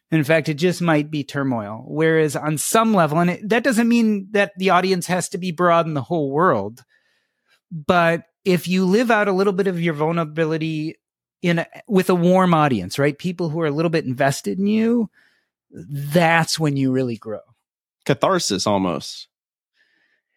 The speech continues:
Speaker 1: I, you know what? I don't know what it is. There's something about the courage of fighting your demons, maybe the courage of being in the arena when other people are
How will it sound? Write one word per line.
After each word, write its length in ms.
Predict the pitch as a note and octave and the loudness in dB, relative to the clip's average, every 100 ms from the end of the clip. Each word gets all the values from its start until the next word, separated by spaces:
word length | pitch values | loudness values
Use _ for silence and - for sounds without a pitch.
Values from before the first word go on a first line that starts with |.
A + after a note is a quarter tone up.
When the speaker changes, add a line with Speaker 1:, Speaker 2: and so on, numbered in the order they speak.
| _ _ _ - | _ _ _ -4
Speaker 1:
I, 180 | A#3 - | -4 -2
you 140 | G3+ | 0
know 140 | A#3 C4+ | 2 2
what? 160 | D#4 B3 | 0 0
I 120 | A#3 | 0
don't 300 | D4 C#4+ G#3 | 2 2 2
know 100 | G#3+ | 2
what 180 | G#3+ G3 | 2 2
it 100 | D#3+ | 2
is. 240 | F3 G3 | 2 2
There's 180 | D#3+ E3+ | 2 0
something 380 | - B3 C#4+ E4+ | 0 -2 -2 -4
about 240 | D4+ A3 | -2 -2
the 80 | - | -2
courage 840 | - - - G3 G#3+ A#3+ G3+ F#3 F3 _ - | -6 -4 0 2 2 0 -2 -6 -8 _ -4
of 520 | F3 F3 F3 D#3+ C#3 | 0 2 0 -2 -8
fighting 600 | - - - - F3+ G3 | -14 -20 -8 -2 0 0
your 100 | G3 | -2
demons, 360 | D#3+ F3+ G#3+ E3 | -2 0 0 2
maybe 240 | F#3 G3 | 0 0
the 120 | G3+ F#3+ | 0 -2
courage 380 | - G3 F3 | 0 0 2
of 280 | F3 D3 C3 | 0 -2 -4
being 380 | D#3+ F3+ F#3+ F#3 | 0 2 2 0
in 320 | F#3+ F#3+ F#3 | 0 2 4
the 120 | F3 | 4
arena 360 | D#3 D#3+ F#3+ G#3 | 4 2 2 0
when 140 | F3 D#3 | -2 -4
other 180 | E3+ D#3+ | -4 -6
people 400 | F3 F3 E3 - | -6 -2 -2 -2
are 200 | C3+ C3 | -4 -6